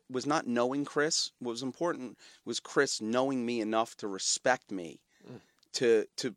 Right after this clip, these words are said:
Speaker 1: pull me along and give me that shot. In this day and age, I think, you know, I look at it all the time. I'm like,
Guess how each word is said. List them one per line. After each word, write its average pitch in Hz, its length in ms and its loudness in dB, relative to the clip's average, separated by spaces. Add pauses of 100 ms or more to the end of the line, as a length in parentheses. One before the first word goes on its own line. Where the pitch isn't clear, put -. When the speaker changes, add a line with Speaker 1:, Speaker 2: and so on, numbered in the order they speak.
Speaker 1:
pull 147 240 0
me 127 160 0
along 110 340 2
and 98 140 -4
give 110 160 0
me 104 120 0
that 92 220 0
shot. 82 320 0 (1800)
In 135 120 2
this 165 160 4
day 160 200 4
and 131 100 0
age, 104 380 -2 (120)
I 107 80 4
think, - 480 -6
you 127 120 -6
know, 101 300 -2 (160)
I 135 140 6
look 151 240 0
at 107 80 0
it 101 80 -2
all 95 140 0
the 95 80 -6
time. 107 460 -2
I'm 101 220 -4
like, 98 380 -6